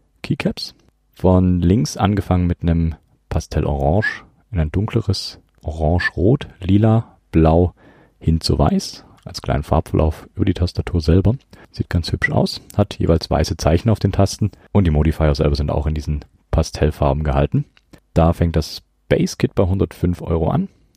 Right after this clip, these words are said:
Und es gibt natürlich jede Menge Ergänzungskits dazu, inklusive der Keycaps im iso D E Layout. Dann hat G M K das Twilight Keycap Set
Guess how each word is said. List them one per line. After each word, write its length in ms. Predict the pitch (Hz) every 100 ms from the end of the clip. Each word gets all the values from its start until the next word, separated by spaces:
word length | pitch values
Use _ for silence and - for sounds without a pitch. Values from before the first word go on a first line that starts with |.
| _ _
Und 380 | 92 95 98 92
es 80 | -
gibt 200 | - 85
natürlich 320 | 78 80 71
jede 160 | 73
Menge 260 | 71 69 69 -
Ergänzungskits 960 | - - 73 73 80 - 82 - - -
dazu, 480 | 76 - - 123 120 - - - _
inklusive 340 | - 101 90 80
der 100 | 82
Keycaps 380 | - 85 82 -
im 140 | -
iso 260 | - 95 87
D 140 | -
E 160 | - 101
Layout. 420 | 71 67 90 - - _ _ _ _ _ _ -
Dann 220 | 64 101
hat 120 | 98
G 160 | - 92
M 140 | 95
K 380 | - 87 87 87 - _ _ _ _
das 180 | 98 -
Twilight 640 | - 65 82 135 196 - - -
Keycap 340 | 139 - -
Set 260 | - 160